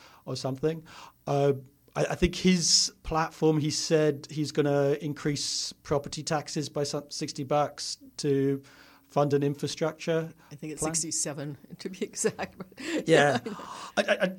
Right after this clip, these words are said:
Speaker 1: that's not gonna set the world on fire. And, and also, it's probably not the, the best strategy, uh, at starting with tax increases. I think you need to campaign on what people need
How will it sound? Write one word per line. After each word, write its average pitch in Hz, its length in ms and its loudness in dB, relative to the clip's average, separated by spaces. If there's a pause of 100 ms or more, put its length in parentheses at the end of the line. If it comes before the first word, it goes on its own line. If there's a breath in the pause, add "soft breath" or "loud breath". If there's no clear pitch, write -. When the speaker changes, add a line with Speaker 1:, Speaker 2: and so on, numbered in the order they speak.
(140)
Speaker 1:
that's 196 260 0
not 180 200 4
gonna 165 160 0
set - 200 0
the 143 60 -4
world 160 300 4
on 165 120 2
fire. 185 680 0
And, 147 520 2
and 175 140 4
also, 185 220 6
it's 156 80 -2
probably 208 240 2
not 180 480 2
the, 165 400 0 (400)
the 143 180 0
best 156 380 0
strategy, 165 640 0
uh, 151 300 4 (640 loud breath)
at 147 120 -2
starting 147 440 2
with 143 120 0
tax 151 300 -4
increases. 165 560 -4
I 165 60 -4
think 190 200 -2
you 196 80 0
need 165 140 -2
to 160 80 -6
campaign 151 1040 -2 (580 soft breath)
on 143 720 4
what 143 160 0
people 135 260 -2
need 139 340 0